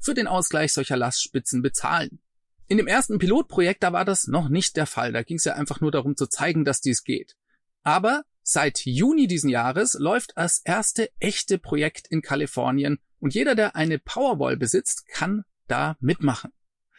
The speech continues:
Zu Beginn des Projekts hat sich Tesla dort mit einem der großen Stromnetzbetreiber P G and E zusammengeschlossen.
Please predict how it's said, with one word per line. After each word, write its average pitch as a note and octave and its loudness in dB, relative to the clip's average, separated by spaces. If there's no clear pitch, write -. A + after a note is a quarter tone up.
Zu - -2
Beginn G3 2
des B3 -2
Projekts - -4
hat - -2
sich - -2
Tesla D#3 -2
dort C3+ -4
mit C3+ -4
einem C#3 -2
der B2+ -2
großen F3 -2
Stromnetzbetreiber C#3 -2
P - -8
G D3 0
and B2 -2
E G#3+ -2
zusammengeschlossen. E3 0